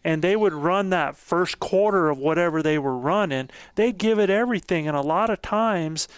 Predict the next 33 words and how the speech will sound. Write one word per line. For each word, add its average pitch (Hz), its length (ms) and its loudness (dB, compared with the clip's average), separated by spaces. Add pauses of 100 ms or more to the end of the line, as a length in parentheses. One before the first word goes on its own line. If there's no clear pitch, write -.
(220)
they 170 160 4
would 165 320 0
burn 180 340 2
before 147 420 0
the 139 160 0
end. 123 320 -4
They 143 140 0
would 151 160 -4
just 151 320 -2 (100)
burn. 131 380 -2 (480)
And 196 280 0
they 226 120 2
would 233 180 -2
come 190 280 -2
back 175 340 0
and 165 80 -4
they're 160 160 -2
like, 143 240 -2
"I'm 139 140 -6
sorry, 202 580 0
I 170 60 0
went 190 180 0
hard." 190 340 -2
You 226 140 0
know 330 140 2
what? 190 480 0 (200)
I 208 220 0
would 208 240 2
rather 143 640 0
have 160 540 0 (260)
a 160 80 0
kid 143 640 0 (1200)
give 185 580 0